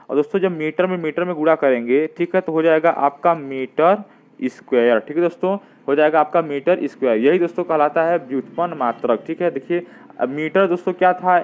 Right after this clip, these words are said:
एक पू-, अ, मूल मात्रक था। ठीक है, मीटर को हमने लंबाई के मात्रक में देखा था तो मीटर आया था मूल मात्रक में, लेकिन मूल मात्रक पे हमारा पावर टू आ गया दोस्तों। दोस्तों ये क्या कहलाएगा? व्युत्पन्न मात्रक। ठीक है,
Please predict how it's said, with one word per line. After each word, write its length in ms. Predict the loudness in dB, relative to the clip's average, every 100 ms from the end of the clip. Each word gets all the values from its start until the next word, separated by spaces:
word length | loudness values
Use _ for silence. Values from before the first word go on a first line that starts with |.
| 2
एक 240 | 2 2
पू-, 360 | -2 -6 -2 2
अ, 160 | 2 2
मूल 300 | 0 0 2
मात्रक 380 | 0 0 -2
था। 200 | -2 -2 -2
ठीक 260 | -4 -2
है, 140 | -2 -2 -6 -18 -8
मीटर 300 | -4 0 0
को 120 | 0
हमने 280 | -6 -6 -2
लंबाई 420 | -2 2 2 2
के 100 | 0
मात्रक 340 | -2 -4 -4
में 80 | -4
देखा 220 | -4 -2
था 260 | -4 0 -2
तो 140 | -2
मीटर 420 | -8 -8 -4 -2
आया 220 | 0 0 0
था 140 | -2
मूल 240 | -6 -4 -2
मात्रक 340 | -4 -4 -6
में, 180 | -6 -8 -10 -8 0
लेकिन 280 | 0 0 -4
मूल 220 | -2 0
मात्रक 380 | 0 0 -2 -2
पे 80 | -4
हमारा 260 | -2 -2
पावर 320 | 0 2 2 2 0
टू 140 | 0
आ 160 | 2 2
गया 160 | 0
दोस्तों। 400 | -2 -4 -2 -2 -4 -16 _ -6
दोस्तों 200 | -4 -2
ये 60 |
क्या 180 | 0 -2
कहलाएगा? 560 | 0 2 2 4 2 0 -8
व्युत्पन्न 520 | -6 -4 -4 -2 -2 0
मात्रक। 420 | -2 -2 -6 -6
ठीक 160 | -6
है, 120 | -2